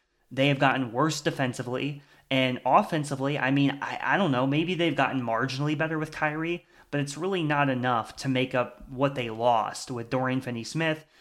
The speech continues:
Obviously, they lost Jalen Brunson in the offseason. And this is just not a good situation, uh, to have around your star, Luka Doncic, who,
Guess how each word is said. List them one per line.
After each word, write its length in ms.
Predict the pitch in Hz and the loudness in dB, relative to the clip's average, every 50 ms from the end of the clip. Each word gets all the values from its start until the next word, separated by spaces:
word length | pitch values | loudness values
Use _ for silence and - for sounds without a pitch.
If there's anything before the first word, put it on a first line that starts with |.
| - - - | -20 -10 -6
Obviously, 340 | - 123 127 123 - 127 117 | -4 -4 -4 -4 -6 -6 -8
they 160 | 110 110 107 | -6 -6 -8
lost 320 | 107 107 107 107 - - | -6 -6 -6 -6 -6 -6
Jalen 300 | - 120 110 110 110 113 | -6 -6 -6 -6 -6 -2
Brunson 340 | 131 143 143 143 143 147 139 | 0 0 0 0 0 0 0
in 60 | 131 | 0
the 80 | 131 123 | 0 0
offseason. 720 | 123 123 123 - - - 127 123 117 110 120 117 113 113 _ _ _ _ _ _ _ | 0 0 -2 -4 -6 -6 -6 -6 -6 -6 -6 -8 -8 -10 _ _ _ _ _ _ _
And 360 | - 131 127 127 123 120 117 - - _ - | -4 -2 0 0 -2 -2 -4 -8 -14 _ -12
this 240 | 135 147 165 - - | -10 -8 -8 -6 -6
is 140 | 214 - 202 | -8 -6 -6
just 180 | 214 - - | -6 -4 -4
not 220 | 156 147 151 165 165 | -2 -2 -2 -2 -2
a 40 | 151 | -2
good 160 | 160 147 - | -2 -2 -2
situation, 840 | - 151 147 143 139 123 127 156 175 - - - 123 113 110 117 - _ _ _ _ - | 0 0 0 0 0 0 0 0 -2 -2 -2 -6 -6 -6 -8 -12 -16 _ _ _ _ -10
uh, 220 | - 123 120 117 117 | -6 -2 -2 -2 -2
to 140 | - - | -4 -6
have 260 | - 135 139 143 147 143 | -4 -2 0 0 0 0
around 380 | 135 131 123 123 123 117 110 | 0 0 0 0 -2 -4 -4
your 160 | 127 135 143 | -2 -2 -2
star, 400 | 143 - - 165 156 151 135 117 | -2 -2 -4 -2 0 0 0 0
Luka 240 | 117 131 139 139 143 | -2 -4 -4 -4 -4
Doncic, 540 | 127 120 127 147 147 143 - 113 - - - | -4 -2 -2 -2 -2 -4 -6 -8 -10 -6 -2
who, 360 | 143 135 123 120 120 120 117 | 0 0 0 0 -2 -4 -6